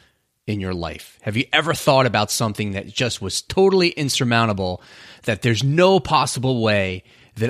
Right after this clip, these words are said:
I could achieve it? It was just really more of a thought as opposed to this realistic thing that you could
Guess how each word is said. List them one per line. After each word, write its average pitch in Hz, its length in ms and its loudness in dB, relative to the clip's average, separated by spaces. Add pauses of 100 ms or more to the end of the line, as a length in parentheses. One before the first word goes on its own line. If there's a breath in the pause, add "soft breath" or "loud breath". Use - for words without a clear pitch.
I 113 140 -2
could 101 160 -4
achieve 101 420 0
it? 85 80 -4
It 87 80 -8
was 98 160 -4
just - 260 -2
really 135 300 2
more 165 300 2
of 127 100 -2
a 113 60 -4
thought 107 560 0 (240 soft breath)
as 135 100 -2
opposed 185 360 2
to 156 60 -6
this 139 200 -4
realistic 147 640 2
thing 117 380 2
that 107 180 -4
you 110 80 -4
could 101 220 -4